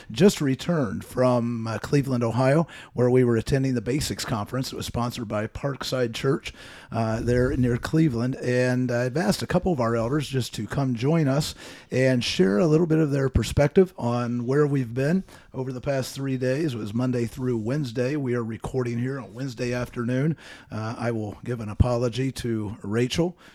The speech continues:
and to Libby and to Sandy. We are the three who, who were not quick enough to say, "No, I gotta get home to my wife right away." So anyway, we're here to just share with you a little bit about what we've seen.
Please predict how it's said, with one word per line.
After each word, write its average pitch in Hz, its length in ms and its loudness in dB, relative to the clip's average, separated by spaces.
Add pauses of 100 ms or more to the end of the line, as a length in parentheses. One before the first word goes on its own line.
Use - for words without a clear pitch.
(120)
and 113 260 -8
to 110 140 -10
Libby 131 440 -4
and 110 160 -4
to 101 60 -8
Sandy. 127 500 -4
We 123 240 -4
are 117 120 -2
the 107 120 -6
three 127 420 -4
who, 113 240 -4
who 117 240 -8 (420)
were 127 200 -4
not 127 260 -2
quick - 240 -2
enough 117 220 -4
to 120 100 -10
say, 123 320 -2
"No, 131 160 0
I 117 80 -2
gotta 117 220 -8
get 120 120 -6
home 127 220 0
to 120 60 -4
my 110 160 -4
wife 135 340 -4
right 104 180 -4
away." 101 380 -4
So 123 380 -2 (320)
anyway, 147 440 6
we're 156 200 4
here 156 260 6
to 139 240 -2
just 190 180 0
share 208 280 0
with 135 240 0
you 139 100 2
a - 20 2
little 139 200 0
bit 135 160 0
about 127 240 -2
what 139 180 -2
we've 120 160 2
seen. 135 340 0